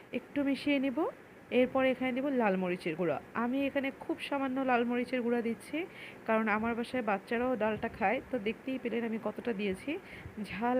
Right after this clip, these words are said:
আপনারা আপনাদের টেস্ট অনুযায়ী দিয়ে নেবেন, বাড়িয়ে বা কমিয়ে। তো এরপরে দিচ্ছি ধনিয়ার গুঁড়া, এটাও খুব সামান্য, না দিলেও নেই, বাস একটু ফ্লেভারের জন্য দিয়ে দিয়েছি, খুব একটা ডিফারেন্ট হয় না। তো এরপরে দিয়ে দিচ্ছি ডালটাকে। তো ডালটাকে দিয়ে আমি বেশ ভালো করে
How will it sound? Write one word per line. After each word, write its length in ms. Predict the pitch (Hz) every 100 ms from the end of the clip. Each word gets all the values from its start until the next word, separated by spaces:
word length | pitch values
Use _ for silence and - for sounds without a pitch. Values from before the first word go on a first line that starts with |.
| 233
আপনারা 260 | 240 240 240
আপনাদের 340 | 226 220 208 269 -
টেস্ট 200 | 240 185 208
অনুযায়ী 300 | 214 220 269 202
দিয়ে 140 | 196 175
নেবেন, 200 | 165 170 190
বাড়িয়ে 260 | 208 220 254 214
বা 60 | -
কমিয়ে। 320 | 170 165 214 - - - - - -
তো 40 | 269
এরপরে 220 | 269 269 254
দিচ্ছি 200 | 254 - 240 208
ধনিয়ার 320 | 233 247 240
গুঁড়া, 160 | 226 269 -
এটাও 200 | 269 294 302
খুব 100 | 277 -
সামান্য, 320 | 254 208 214 277 277
না 60 | 269 269
দিলেও 260 | 254 285 269 202
নেই, 120 | 240 359 - - - - -
বাস 160 | 247 - -
একটু 220 | 240 - 254 240 226
ফ্লেভারের 440 | 240 233 233 233 190
জন্য 140 | 220 214
দিয়ে 120 | 226 226
দিয়েছি, 300 | 220 202 - 277 -
খুব 80 | 277
একটা 140 | 269 269 208
ডিফারেন্ট 360 | - 202 180 190
হয় 160 | 147 -
না। 60 | - - - -
তো 40 | 208
এরপরে 280 | 226 233 233 226
দিয়ে 120 | 233
দিচ্ছি 220 | 220 - 285 190
ডালটাকে। 460 | 175 170 175 - - - - - - - - -
তো 60 | 208
ডালটাকে 380 | 208 226 254 262 226
দিয়ে 120 | 269 262
আমি 100 | 247 247
বেশ 120 | 226 202
ভালো 180 | 226 240 247
করে 140 | 254